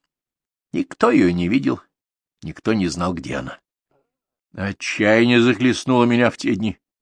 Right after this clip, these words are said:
Я даже подумывал о пуле в своей башке, потому что жизни без неё не представлял. Только через месяц я смог думать более или менее связно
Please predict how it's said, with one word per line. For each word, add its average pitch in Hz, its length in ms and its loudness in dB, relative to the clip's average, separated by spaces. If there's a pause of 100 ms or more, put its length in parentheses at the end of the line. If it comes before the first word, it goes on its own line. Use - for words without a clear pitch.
(380)
Я 90 60 -10
даже 101 200 0
подумывал 117 500 4
о 110 480 4 (1120)
пуле 156 480 8
в - 80 0
своей 117 380 2
башке, 101 500 -4 (220)
потому 95 260 -8
что - 280 -6 (420)
жизни 98 480 0
без 101 180 0
неё 107 220 2
не 113 120 0
представлял. 139 560 -2 (1600)
Только 175 360 4
через 147 440 2
месяц 208 580 2
я 156 180 2
смог 156 380 -2
думать 151 280 2
более 143 320 4
или 135 60 6
менее 143 340 0
связно 120 520 0